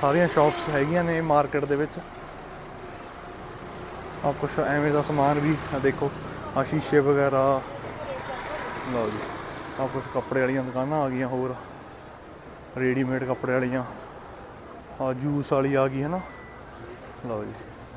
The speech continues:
ਇਹ ਸਾਰੀ ਆਲੇ ਦੁਆਲੇ ਬਾਹਰਲੇ ਵਾਲੇ ਪਾਸੇ ਐਵੇਂ ਦੀ ਮਾਰਕੀਟ ਹੈ, ਤੇ ਵਿੱਚ ਹੈਗੀਆਂ ਸੀ ਸੂਟ ਵਾਲੀਆਂ ਦੁਕਾਨਾਂ। ਤੇ ਬਹੁਤ ਵੱਡੀ ਮਾਤਰਾ ਦੇ ਵਿੱਚ ਸੂਟ ਪਿਆ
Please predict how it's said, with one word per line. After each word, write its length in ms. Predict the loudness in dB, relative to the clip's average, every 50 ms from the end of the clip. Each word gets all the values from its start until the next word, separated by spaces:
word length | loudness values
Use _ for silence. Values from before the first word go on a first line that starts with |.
| -16 -16 -16 -16 -14 -14 -14 -14 -12 -4 0
ਇਹ 120 | 0 2
ਸਾਰੀ 280 | 4 6 6 6 8 8
ਆਲੇ 200 | 10 10 8 8
ਦੁਆਲੇ 280 | 8 8 8 8 8 8
ਬਾਹਰਲੇ 320 | 10 10 10 10 10 10
ਵਾਲੇ 200 | 10 10 10 10
ਪਾਸੇ 260 | 8 8 6 6 6
ਐਵੇਂ 200 | 6 6 6 4
ਦੀ 80 | 4 6
ਮਾਰਕੀਟ 400 | 6 6 6 6 6 6 8 8
ਹੈ, 100 | 6 6 4 -2 -6 -8 -8 -8 -8 -6 -6 -6 -6 -4 -4 2 6
ਤੇ 220 | 8 10 10 8 8 8
ਵਿੱਚ 220 | 8 6 8 8
ਹੈਗੀਆਂ 360 | 8 10 10 10 12 12 12 12
ਸੀ 120 | 12 10
ਸੂਟ 280 | 10 8 8 10 12 12
ਵਾਲੀਆਂ 280 | 12 12 12 10 8
ਦੁਕਾਨਾਂ। 340 | 8 8 6 6 6 6 6 4 4 4 4 4 4 4 6 6 6 6 4 6 6 4 6 6 4 4 2 2 2 2 0 0 0 0 -2 -2 -2 -2 -2 -2 -2 -2 -4 -4 -6 -4 -4 -6 0 4
ਤੇ 220 | 6 6 8 6 6
ਬਹੁਤ 380 | 6 10 12 12 12 12 12
ਵੱਡੀ 320 | 12 10 10 10 10 8 10
ਮਾਤਰਾ 360 | 10 10 10 10 8 8 8
ਦੇ 80 | 8
ਵਿੱਚ 160 | 8 8 6 2
ਸੂਟ 300 | 2 4 4 6 6 6
ਪਿਆ 300 | 6 8 8 8 6